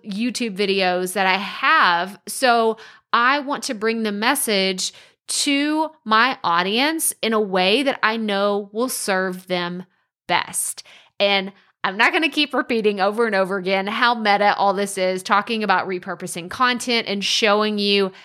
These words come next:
how I'm actually making this process work. But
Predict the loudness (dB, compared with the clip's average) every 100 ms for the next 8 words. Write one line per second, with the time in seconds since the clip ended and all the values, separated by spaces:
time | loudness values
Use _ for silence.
0 | -20 -4 2 4 2 2 2 0 -4 -4
1 | -4 -6 -6 -4 -2 0 -2 -4 -4 -4
2 | -2 -4 0 2 2